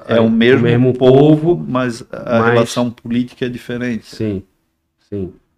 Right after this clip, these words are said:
Speaker 2: Sim, somos todos brasileiros, mas cada um tem uma relação política.
Speaker 1: Isso.
Speaker 2: Todos americanos, cada um tem
Speaker 1: É.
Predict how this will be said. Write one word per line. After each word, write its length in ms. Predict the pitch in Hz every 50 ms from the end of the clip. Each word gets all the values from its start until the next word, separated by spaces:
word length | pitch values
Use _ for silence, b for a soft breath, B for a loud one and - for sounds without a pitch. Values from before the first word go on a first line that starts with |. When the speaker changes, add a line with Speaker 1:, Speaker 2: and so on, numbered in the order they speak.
| _ _ _ _ _ _ _ _ _ _ _ _
Speaker 2:
Sim, 260 | _ - 104 98 90
somos 340 | - - 110 113 113 107 -
todos 220 | - 120 123 123 113
brasileiros, 640 | 117 117 117 113 113 117 113 117 123 139 143 147
mas 200 | 147 147 143 139
cada 280 | - 127 131 131 131 120
um 140 | 123 131 135
tem 220 | 131 - 135 135
uma 180 | 139 143 143 139
relação 460 | 139 139 139 135 131 - - 135 131
política. 440 | 131 147 143 139 123 101 - 131 110
Speaker 1:
Isso. 540 | 107 127 120 123 117 113 - - - _ _ _ _ _ _ _ _
Speaker 2:
Todos 300 | - 113 123 131 120 117
americanos, 640 | 123 120 117 117 120 120 120 - 120 123 123 131 139 139
cada 300 | 131 120 123 127 123 120
um 180 | 117 120 123
tem 300 | 123 - 123 127 131 123
Speaker 1:
É. 200 | 113 110 107 98